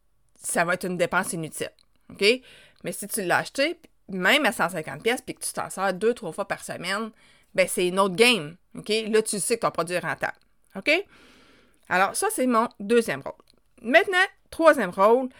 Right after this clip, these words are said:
ben, c'est toujours en lien avec le, le numéro deux, c'est-à-dire fournir des recettes. C'est clair que sur Internet,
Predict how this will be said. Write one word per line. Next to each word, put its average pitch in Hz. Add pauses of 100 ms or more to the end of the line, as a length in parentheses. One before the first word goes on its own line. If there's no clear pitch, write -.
(200)
ben, 294
c'est 294
toujours 381
en 214
lien 214
avec 202 (320)
le, 214
le 214
numéro 175
deux, 233
c'est-à-dire 208
fournir 302
des 160
recettes. - (1300)
C'est -
clair 539
que 233
sur 370
Internet, 196